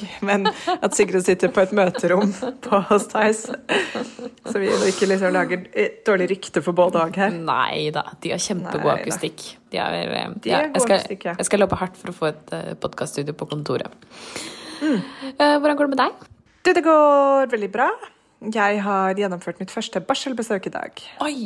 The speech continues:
Speaker 2: hvordan var det?
Speaker 1: Mm. Eh, det var skikkelig hyggelig.
Speaker 2: Ditt første offisielle bars-, barselbesøk, da må man jo si, for du har jo vært på mange barselbesøk.
Speaker 1: Jeg har vært på ti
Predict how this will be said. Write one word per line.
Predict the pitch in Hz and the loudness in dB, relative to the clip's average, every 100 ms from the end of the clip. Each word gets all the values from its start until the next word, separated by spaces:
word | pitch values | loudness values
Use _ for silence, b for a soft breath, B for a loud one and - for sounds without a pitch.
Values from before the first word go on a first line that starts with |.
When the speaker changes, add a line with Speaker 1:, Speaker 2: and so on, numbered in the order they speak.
| - - | -10 -8
Speaker 2:
hvordan | 233 233 | -6 -4
var | 214 269 | -2 -4
det? | 220 - _ _ 247 | -6 -14 _ _ -2
Speaker 1:
Mm. | 233 190 - B B B B B B - | 0 0 -6 B B B B B B 0
Eh, | 254 262 254 | 4 4 4
det | 247 | 0
var | 247 | -4
skikkelig | - - 233 220 | -6 -6 0 0
hyggelig. | 185 190 - _ | 0 -6 -12 _
Speaker 2:
Ditt | 202 214 | -10 -6
første | 240 180 | -4 -6
offisielle | - 208 185 165 170 | -6 -8 -8 -8 -8
bars-, | 170 160 - 196 | -8 -8 -4 -2
barselbesøk, | 196 175 196 262 262 | -4 -4 -2 0 0
da | 208 | -2
må | 185 165 | -2 -4
man | 156 | -6
jo | |
si, | 170 165 | -8 -6
for | 175 | -2
du | |
har | 156 | -2
jo | |
vært | 160 170 | -4 -8
på | |
mange | 160 156 | -10 -6
barselbesøk. | 147 - - 147 226 226 - b b b b b _ | -6 -8 -10 -4 -4 -6 -18 b b b b b _
Speaker 1:
Jeg | - | 0
har | - 208 | 2 2
vært | - | -4
på | - _ - | -10 _ -10
ti | 247 | -6